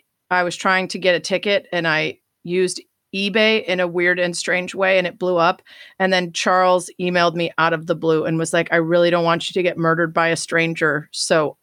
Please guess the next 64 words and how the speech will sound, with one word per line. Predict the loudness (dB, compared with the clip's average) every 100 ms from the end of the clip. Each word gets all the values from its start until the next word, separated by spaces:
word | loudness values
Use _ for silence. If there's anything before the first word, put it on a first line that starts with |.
| -4
I'm | 0
just | 0 -2
happy | -2 -2 0 0
to | 0
give | 0 0
you | 0
a | 0
ticket | -2 -4 -2 -4
to | -4
the | -4
game | -2 -2 -4 -6
'cause | -4 0
I, | 0 0
I, | -4 -2
I | -4
just | -2 -2
don't | 0 0
want | 0 0
anything | -2 -2
bad | 0 -2
to | 0
happen | -2 -2 0
to | 0
you." | 0 -4 -16 -16 -12 -2
And | 0
I |
was | 2 0
like, | -2 -4 -2
"I | 0
already | 0 0
got | 0 2
one, | 0
but | 0 0
thank | 0 0
you | -2
so | -2 0 2
much. | 2 0
That | 0 0
is, | 0
like, | -2 -2
the | 0
nicest | 0 0 -4 -6 0
thing." | 0 0
And | -2 0
then | 0
we | -2
became | -4 -4 -2
internet | -2 0 -2 -2
friends, | -2 -2 -2
and | -2
then | -2
he | -2
got | 0 0
me | -2 -6 -8 -16 -20 _
and | -2
my | 0 0
friend | 0 0 0
backstage | 0 -2 -2 -6 -6 -4
passes | -2 -2 -4 -8
for | -2
Lollapalooza | 0 -2 -4 -6 -6 -6
for | -6 -6
her | -4
birthday. | -4 -6 -6 -8 -8